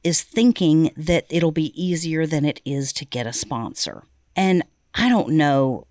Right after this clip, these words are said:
if this is a common thing, but I think even when I started, I can remember, like, and it, I see it again with a ton of clients, is if you launch a podcast and you put it out there and then you sort of hold your hand over your eyes and you sort of crack some of your fingers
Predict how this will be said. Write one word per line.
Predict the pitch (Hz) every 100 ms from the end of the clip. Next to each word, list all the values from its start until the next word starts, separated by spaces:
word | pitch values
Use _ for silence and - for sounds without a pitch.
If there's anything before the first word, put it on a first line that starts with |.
| _
if | - 165
this | 156 151
is | 147 139
a | 139
common | - - 151 156 143
thing, | 160
but | 151
I | 160
think | - -
even | 220 214 170
when | 151
I | - 156
started, | - 147 143
I | 156
can | - 160
remember, | 151 143 143 139 - _ _
like, | 165 160 - _ -
and | 208
it, | 147 -
I | 208 214
see | - 208
it | 175
again | 156 151
with | 131
a | 120
ton | - 123
of | 113
clients, | - 71 76 76 -
is | 123 - - _ -
if | 185 -
you | 190 226 294 - -
launch | 156 156 156 -
a |
podcast | - 135 120 - - - - - - - _
and | 160 151
you | 202
put | - 226
it | 185
out | 151 - -
there | 117 98 113 - _ -
and | 180 190
then | 202
you | 202
sort | - 180 160
of | 147 - _ _ _ -
hold | - - 202 196 180
your | 190 170 -
hand | 165 160 180 180 175
over | 139 170
your | 170 165 -
eyes | 147 156 156 156
and | - 156
you | 151
sort | - 151
of | 147
crack | - - 156 -
some | - 180
of | 170
your | 156
fingers | - 151 160 160 160 -